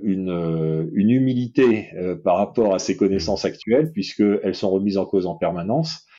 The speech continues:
Speaker 1: Quand j'ai commencé développeur logiciel chez Thales, la façon dont on développe du logiciel aujourd'hui n'a plus grand-chose à voir avec la façon dont, dont je le développais il y a, euh, il y a vingt-six ans. Euh, les technologies ont énormément évolué, euh,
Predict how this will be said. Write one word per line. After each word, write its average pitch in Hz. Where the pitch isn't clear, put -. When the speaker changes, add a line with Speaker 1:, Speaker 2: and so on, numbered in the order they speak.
Speaker 1:
Quand 107
j'ai 117
commencé 120
développeur 113
logiciel 101
chez 87
Thales, 104
la 90
façon 104
dont 92
on 90
développe 95
du 92
logiciel 90
aujourd'hui 95
n'a 87
plus 113
grand-chose 101
à 90
voir 117
avec 87
la -
façon 120
dont, 87
dont 85
je 87
le 85
développais 85
il 110
y 90
a, 80
euh, 73
il 78
y 85
a 82
vingt-six 85
ans. 156
Euh, 78
les 87
technologies 98
ont 85
énormément 87
évolué, 104
euh, 85